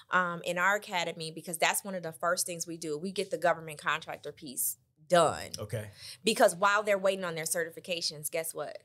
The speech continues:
Speaker 1: They, they can apply for contracts.
Speaker 2: Right.
Speaker 1: Because you still can apply even though you don't have that certification.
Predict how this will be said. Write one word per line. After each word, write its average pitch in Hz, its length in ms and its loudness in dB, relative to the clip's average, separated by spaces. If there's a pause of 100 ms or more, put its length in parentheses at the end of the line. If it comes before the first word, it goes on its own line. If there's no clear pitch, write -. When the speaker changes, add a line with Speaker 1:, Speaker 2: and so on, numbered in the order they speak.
(240)
Speaker 1:
They, 170 180 -8 (160)
they 180 120 -2
can 175 120 -10
apply 147 320 -2
for 143 140 -10
contracts. - 720 -10
Speaker 2:
Right. 95 260 -6 (100)
Speaker 1:
Because 208 240 4
you 214 60 -2
still 214 320 2
can 214 160 -6
apply 175 580 2
even 180 260 -8
though 170 120 -2
you 165 220 -10
don't 160 240 -8
have 151 180 0
that - 160 -8
certification. 175 680 -4